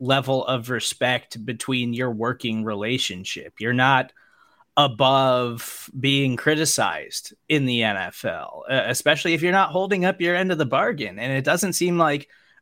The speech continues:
Urban Meyer is holding up his end of the bargain in any way, to the point where your players just have no respect for you at all. Like, honestly, the best thing Jacksonville could probably do right now, if,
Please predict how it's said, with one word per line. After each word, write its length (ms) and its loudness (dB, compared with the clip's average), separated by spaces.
Urban 280 4
Meyer 300 4
is 160 0
holding 320 2
up 160 0
his 140 2
end 140 2
of 60 -2
the 60 2
bargain 480 0
in 220 0
any 400 0
way, 580 0
to 120 6
the 100 0
point 320 0
where 100 2
your 180 2
players 440 0
just 180 -2
have 160 2
no 160 2
respect 400 -2
for 80 -8
you 140 -6
at 60 -8
all. 300 2
Like, 280 0
honestly, 640 4
the 280 -4
best 280 2
thing 200 0
Jacksonville 520 0
could 160 -6
probably 400 0
do 220 0
right 220 2
now, 340 2
if, 240 0